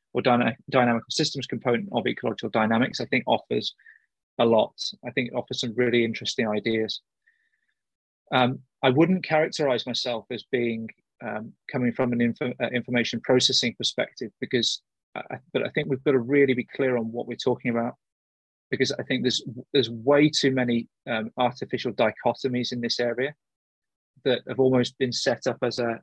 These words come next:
it's this or it's that. Um, and I think that a lot of the literature is actually really struggling with this now, because you're seeing different versions of, uh, ecological dynamics that are being represented. Um, so there's, there's a really interesting, um,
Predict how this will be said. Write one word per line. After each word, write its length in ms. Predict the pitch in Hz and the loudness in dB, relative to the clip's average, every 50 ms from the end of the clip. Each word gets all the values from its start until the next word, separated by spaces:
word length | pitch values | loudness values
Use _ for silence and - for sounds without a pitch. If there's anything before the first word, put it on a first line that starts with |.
| _ - | _ -4
it's 220 | 123 104 - - | -4 -4 -4 -6
this 460 | - 123 113 143 131 117 98 - - - - | -10 0 4 6 6 6 6 2 -2 -2 -2
or 140 | 123 117 110 | 0 0 0
it's 140 | 104 - | -2 0
that. 220 | - 127 127 135 - - _ _ _ _ _ _ _ _ _ _ _ _ _ _ _ _ - | 2 2 2 2 0 -4 _ _ _ _ _ _ _ _ _ _ _ _ _ _ _ _ -2
Um, 260 | 120 113 110 110 101 - | -2 0 0 -2 -4 -2
and 100 | 131 127 | -2 -2
I 60 | 117 | 0
think 200 | - - 147 143 | 2 0 0 2
that 120 | 135 123 123 | 4 6 6
a 40 | 131 | 6
lot 240 | 143 147 - - | 6 4 2 -4
of 60 | 147 131 | -6 -4
the 80 | 131 | -2
literature 540 | 131 139 - - _ - - - - - 127 | -2 -2 -4 -6 _ -20 -20 -20 -14 -12 -6
is 80 | 117 127 | -4 -4
actually 240 | - - - 127 | -4 -4 -8 -6
really 180 | 117 120 117 113 | -4 -2 -2 -2
struggling 460 | - - - 143 135 135 143 139 131 | -2 -2 2 2 4 4 4 0 -2
with 120 | 131 117 - | -4 0 0
this 200 | 139 131 - - | 0 0 0 0
now, 200 | 131 131 143 156 135 | 0 -2 -2 -2 -4
because 240 | 139 - 123 113 - | -2 -2 -2 -2 -2
you're 80 | 127 | -4
seeing 360 | 113 - - 139 127 117 120 - | -4 0 2 2 2 2 0 -2
different 300 | 131 - - 123 117 - | -4 -6 -4 -10 -6 4
versions 580 | 131 135 139 135 - - 127 117 117 117 - - - | 6 6 6 6 4 0 -4 -6 -6 -6 -6 -2 0
of, 200 | 123 117 117 110 - _ _ _ | 2 2 2 2 -2 _ _ _
uh, 140 | 127 117 110 - - | 0 0 0 0 -2
ecological 460 | 113 - - 127 120 104 - 127 117 | -4 -2 0 0 0 0 0 -4 0
dynamics 580 | - 113 113 117 117 117 110 110 - - - - | 2 2 2 4 2 2 2 0 -2 -6 -8 -10
that 120 | - - | -2 0
are 160 | 113 110 110 - | 2 2 2 2
being 320 | - 123 120 117 117 113 104 | 2 4 4 2 2 0 0
represented. 600 | 123 110 - - 113 123 123 127 123 - 131 120 - _ _ _ _ _ _ _ _ _ _ _ _ _ _ - | -2 -2 -2 -2 -2 0 0 0 0 -2 -4 -4 -4 _ _ _ _ _ _ _ _ _ _ _ _ _ _ -2
Um, 300 | 117 107 107 113 - - - | 0 0 0 -2 -6 -8 -6
so 160 | - - 120 | -6 -4 0
there's, 220 | 131 120 113 - - - | 0 0 0 0 -2 -4
there's 220 | 123 123 107 107 | -4 -4 -2 0
a 60 | 123 | 4
really 200 | 131 139 135 135 | 4 6 6 6
interesting, 520 | 127 120 - 139 131 - 139 123 120 117 131 | 4 4 0 -2 -2 0 -2 -4 -2 -2 -2
um, 280 | 117 113 110 113 196 | -2 -4 -4 -6 -8